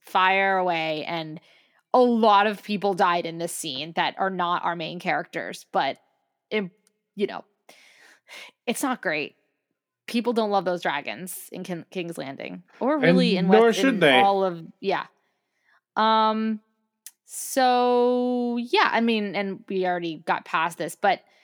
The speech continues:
Speaker 1: yeah, I mean, Viserys' dream's coming true. He essentially puts his son on the throne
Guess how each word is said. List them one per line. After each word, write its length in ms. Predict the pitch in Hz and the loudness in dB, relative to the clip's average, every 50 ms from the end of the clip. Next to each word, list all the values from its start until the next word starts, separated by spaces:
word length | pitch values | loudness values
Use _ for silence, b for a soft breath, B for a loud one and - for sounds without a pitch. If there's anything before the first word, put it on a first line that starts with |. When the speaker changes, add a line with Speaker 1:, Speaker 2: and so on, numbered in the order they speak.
| _ _ _ | _ _ _
Speaker 1:
yeah, 120 | - 269 262 | 2 2 2
I 60 | 240 | 4
mean, 160 | 220 214 208 | 2 0 0
Viserys' 520 | 202 196 - 214 202 208 214 190 233 226 | 0 2 4 4 4 4 2 2 0 -2
dream's 400 | 185 196 220 220 220 220 220 208 - | 0 0 2 2 2 2 0 -2 -2
coming 360 | - 226 208 214 208 202 180 - _ _ | -2 -2 -2 0 -2 -4 -6 -10 _ _
true. 340 | - - 285 294 254 202 175 - | -8 -2 0 2 2 2 0 -2
He 240 | - - 226 226 220 | -4 -4 -2 0 0
essentially 540 | 214 - - 214 208 202 - - - 220 220 | 0 2 2 0 0 0 -2 -4 -4 -4 -4
puts 320 | - - 226 214 - - - | -2 -2 -2 -2 -2 -2 0
his 160 | 214 208 202 | 0 0 0
son 400 | - - - 202 196 202 208 226 | -2 0 0 2 2 2 2 2
on 220 | 214 208 202 208 214 | 2 2 2 2 0
the 80 | 240 | -2
throne 540 | 233 233 220 196 185 180 180 196 233 254 262 | 0 0 0 2 2 2 0 0 -2 -4 -6